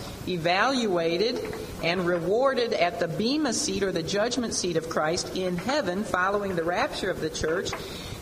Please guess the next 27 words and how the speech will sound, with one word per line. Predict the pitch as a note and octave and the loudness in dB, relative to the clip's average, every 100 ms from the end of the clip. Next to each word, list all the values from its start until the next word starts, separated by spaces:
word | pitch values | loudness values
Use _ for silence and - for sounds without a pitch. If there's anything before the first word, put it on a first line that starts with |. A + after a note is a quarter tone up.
| E3+ | 0
they | B3 F#4 | 2 2
will | E4+ C#4 | 2 2
have | A#3+ A3 G#3 | 2 2 2
individual | G#3 G3+ G3 F3+ F3+ F3 E3+ E3+ | 0 0 0 0 0 0 -2 0
thro-, | F#3 E3+ D#3 | 0 -2 -2
thrones | - - G3+ F3 D#3+ E3+ | -4 -4 0 0 0 0
of | D#3 | 0
authority | D#3 F#3 E3+ D#3 C#3+ C#3 | -2 0 2 2 0 0
and | D3 D3+ | -2 -2
judgment | D#3+ D3+ D3+ C#3 - | -2 -2 -2 -4 -4
as | C#3+ - | -4 -4
part | - A3 G#3+ - | -2 0 0 0
of | F#3+ F3+ | 0 0
their | F#3+ G3 G#3 G3 - G3 | 0 0 0 -4 -8 -4
rewards | G#3+ G#3 C4 F4 F4 C#3 - - | -2 0 2 2 2 0 -2 -4
that | F3 F3 | -4 -2
they | D#3+ E3 | -2 0
have | D#3 C#3 | -2 -2
received, | D#3 E3 F#3+ G3 F#3+ - - | -2 -2 -2 -2 -4 -8 -4
unless | E3 F3+ F3+ G3+ G3+ B3 - | -2 0 2 2 2 0 -4
perhaps | - G#3 G#3 D#3 D3+ E3 - - - - - | -2 -2 0 0 0 0 -2 -6 -8 -10 -2
they | E3 | 0
have | E3+ E3 D#3 | 2 0 -2
been | D#3 D#3+ D#3+ - - | -2 -2 -6 -8 -6
evaluated | D3+ D#3+ D3+ D#3+ D3+ D#3 D#3+ E3+ - | -2 0 2 2 0 0 0 -2 -2
as | D3 D3 | -2 -2
undeserving | - D3+ D3+ D#3 D#3+ B3+ F#4+ D4+ | -2 -2 -2 -4 0 0 2 0